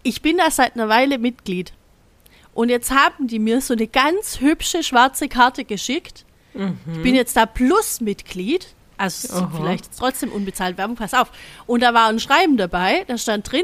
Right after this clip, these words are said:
Speaker 1: „Sehr geehrte Frau Finger, vielen Dank für Ihre Unterstützung in den letzten Jahren. Durch Sie konnten wir das und das und das und das und das verwirklichen.“ Und da dachte ich mir,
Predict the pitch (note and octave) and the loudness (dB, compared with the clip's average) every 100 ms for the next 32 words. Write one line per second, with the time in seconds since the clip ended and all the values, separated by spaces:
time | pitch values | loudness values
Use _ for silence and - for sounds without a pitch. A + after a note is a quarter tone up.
0 | A4 C#4 A#3 G#3+ G3 G3+ - F3 - D#4+ | -2 -2 -2 -2 -4 -6 -6 -6 -4 -4
1 | G#4+ A#4+ - - - - F4 G4+ D4+ D4+ | -2 -4 -8 -20 -8 -2 0 2 2 0
2 | - C4+ A#3 A#3 A3 G3+ - - G4 - | -2 -6 -4 -2 -4 -4 -4 -4 -2 -4
3 | F4+ C4+ A#3 A#3 D4+ - C#4+ A3+ A3 A3 | -4 -4 -2 -2 -2 -4 -2 2 4 2
4 | F3+ F3+ - - - E4+ A#4+ G4 - - | -2 -10 -16 -16 0 4 4 2 -2 -2
5 | D4 A3+ - _ E4 F#4+ G#4 F4+ F4+ E4 | 0 -2 -4 _ 2 2 2 -4 0 0
6 | D4 F#4 - D#4+ D4+ E4+ F4+ D4+ E4 F4+ | 2 2 0 0 2 2 2 2 4 6
7 | G#4 C#5 - C#4+ C4 D#4+ - C4+ D#4 E4 | 6 4 2 0 2 2 0 -4 -4 -4
8 | B3+ B3 A#3+ B3+ C4 F4 F4 - - | -4 -4 0 0 0 -2 -6 -4 -2